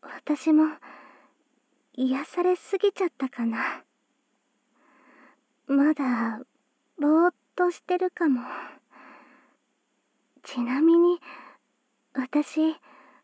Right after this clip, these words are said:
もう方へ来てるよ。癒しの儀式が終われば、自動的に元に戻るの。便利でしょ？君が寝ている間に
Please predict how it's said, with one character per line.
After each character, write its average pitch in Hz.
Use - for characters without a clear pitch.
も 349
う 269
方 381
へ 285
来 -
て 262
る 285
よ。 311
癒 247
し -
の 294
儀 320
式 -
が 220
終 214
わ 233
れ 262
ば、 240
自 277
動 359
的 -
に 381
元 403
に 320
戻 247
る 311
の。 262
便 370
利 359
で 262
し 240
ょ？ -
君 240
が 254
寝 233
て -
い 262
る 277
間 277
に 285